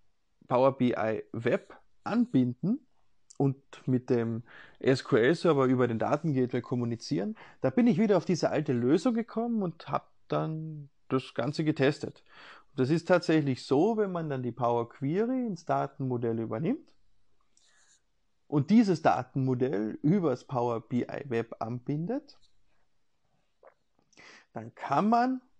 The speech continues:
rückschreiben. Dann kann man ganz einfach kleinere Werte zurückschreiben. Und ich glaube sogar, dass man, ich sage jetzt mal, kleine, kleine Anforderungen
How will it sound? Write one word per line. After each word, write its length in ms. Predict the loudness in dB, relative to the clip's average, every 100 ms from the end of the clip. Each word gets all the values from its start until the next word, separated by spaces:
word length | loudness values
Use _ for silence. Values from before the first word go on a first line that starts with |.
| _
rückschreiben. 600 | 0 0 0 -12 -12 -14 _ _ _ _ _ _ _ _ _ _ _
Dann 120 | -16 -8
kann 220 | -2 0
man 180 | -2 -4
ganz 380 | -8 -6 -6 -10 -10
einfach 460 | -8 -6 -6 -10 -10 _ -20 -20 -20 _ _ -6
kleinere 640 | -2 -2 -2 -4 -4 -6 -10
Werte 460 | -4 -2 -2 -6 -8
zurückschreiben. 680 | -4 -2 -4 -4 -4 -4 -10 -20 -12
Und 100 | -6
ich 140 | -6 -2
glaube 440 | -2 2 2 2
sogar, 480 | -2 -4 -4 -2 -2
dass 260 | -2 -6 -6
man, 260 | -6 -8 -12 _ -20 -20 _ _ _ _ _ _ _ _ _ -8
ich 160 | -6
sage 180 | -2 -2
jetzt 160 | -2 -2
mal, 340 | -2 -2 -4 -10 _ _ -20
kleine, 840 | -12 -2 -2 -2 -2 -2 -2 -8 -16 -20 _ _ _ _ _ _ -16
kleine 680 | -6 -4 -2 0 -2 -4 -10 _ _ _ _ _ _ -20 -6
Anforderungen 1080 | 0 0 0 0 2 2 0 -2 -2 -6